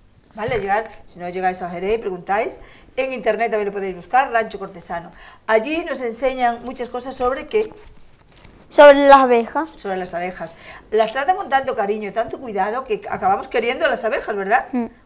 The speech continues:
Speaker 1: Uy, dice, "Uy, pobrecita, pobrecita". Eh, nos hemos dado cuenta que las abejas no te pican porque tú no eres una.
Speaker 2: Mm.
Speaker 1: ¿Qué es lo que no eres tú?
Speaker 2: Yo no soy una abeja.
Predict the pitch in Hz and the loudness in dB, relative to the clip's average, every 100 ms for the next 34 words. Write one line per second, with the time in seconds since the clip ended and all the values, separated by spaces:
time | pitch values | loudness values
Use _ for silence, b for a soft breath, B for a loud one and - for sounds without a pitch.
0 | - 226 330 339 440 254 392 453 - b | -8 -6 -4 -6 -8 -8 -4 -4 -4 b
1 | - 247 285 - - 220 220 262 311 339 | -10 -8 -8 -12 -10 -8 -8 -10 -12 -10
2 | 196 - b b b 226 214 220 226 214 | -12 -12 b b b 4 6 6 2 -10
3 | 202 208 226 233 247 247 240 214 208 208 | -8 0 4 4 2 -6 -6 -6 -6 -6
4 | 208 208 240 285 320 294 254 262 b b | -6 -8 -8 -8 -2 2 2 2 b b
5 | - 240 226 - 302 262 254 226 220 359 | -2 -2 0 -6 -8 -2 0 2 2 2
6 | 440 622 640 - - - _ _ - - | 2 2 0 -6 -20 -20 _ _ -20 -20
7 | - - - - _ _ _ 262 247 233 | -20 -20 -20 -20 _ _ _ -6 -4 -2
8 | 233 233 240 254 247 226 226 196 185 - | -2 -2 -2 -4 -4 -6 -6 -8 -10 -16
9 | b b b b 240 240 226 254 247 269 | b b b b 2 4 4 0 4 4
10 | 277 277 240 320 311 | 4 2 4 2 0